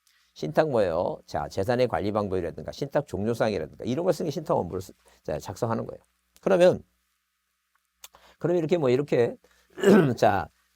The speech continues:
동시 신청이고 신청서가 몇 장이니까 한 건이니까 하나의 순위 번호예요. 이렇게 뭐예요? 하나의, 하나의 뭐라고? 하나의 뭐예요? 순위 번호. <clears throat> 이렇게 하나의 순위 번호 있죠?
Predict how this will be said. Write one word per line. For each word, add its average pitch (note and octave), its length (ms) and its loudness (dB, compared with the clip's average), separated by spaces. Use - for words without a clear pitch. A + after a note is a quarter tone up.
동시 D#3 480 0
신청이고 D#3+ 840 2
신청서가 D#3+ 580 4
몇 G#2 140 2
장이니까 G#2 440 0
한 D#3+ 200 -4
건이니까 F2+ 680 -2
하나의 A3 440 0
순위 C#3 280 0
번호예요. F2 300 -6
이렇게 G#2 220 -2
뭐예요? E2 220 -4
하나의, C#3+ 400 0
하나의 C#3+ 360 0
뭐라고? B2 500 0
하나의 B2 500 4
뭐예요? F2+ 500 -2
순위 A#2 340 -4
번호. F2 300 -6
<clears throat> D#3 300 0
이렇게 A2+ 320 0
하나의 D3 480 4
순위 A2+ 240 -2
번호 E2+ 280 -4
있죠? D#2 200 -6